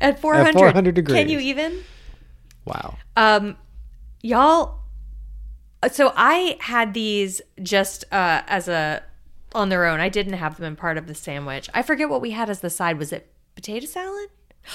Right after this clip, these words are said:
Speaker 1: It was that pesto pasta salad.
Speaker 2: Oh, yeah, yeah.
Speaker 1: And, uh, the pesto pasta salad is very substantial. Lots of pasta, lots of veggies. I was like, "I'm just
Speaker 2: Lots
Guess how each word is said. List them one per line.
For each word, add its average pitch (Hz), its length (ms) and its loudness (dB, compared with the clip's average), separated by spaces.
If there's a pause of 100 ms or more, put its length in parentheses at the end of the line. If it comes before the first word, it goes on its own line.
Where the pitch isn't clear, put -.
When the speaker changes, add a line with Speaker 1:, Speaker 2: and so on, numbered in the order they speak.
(180)
Speaker 1:
It - 80 0
was 277 140 0
that 254 220 4
pesto 254 320 -4
pasta 254 360 -8
salad. - 480 -10
Speaker 2:
Oh, 139 340 4
yeah, 110 260 0 (160)
yeah. - 140 -8 (380)
Speaker 1:
And, 208 240 0
uh, 180 500 4
the 196 180 2
pesto 269 360 -2
pasta 208 360 -4
salad 175 360 0
is 165 120 -6
very 180 240 0
substantial. 185 720 -4
Lots 165 260 0
of 147 140 -10
pasta, 262 380 -4
lots 185 260 -4
of 208 80 -10
veggies. 247 340 -2
I 220 80 4
was 208 100 0
like, 208 160 -4
"I'm 262 80 -2
just 349 140 -6
Speaker 2:
Lots - 100 0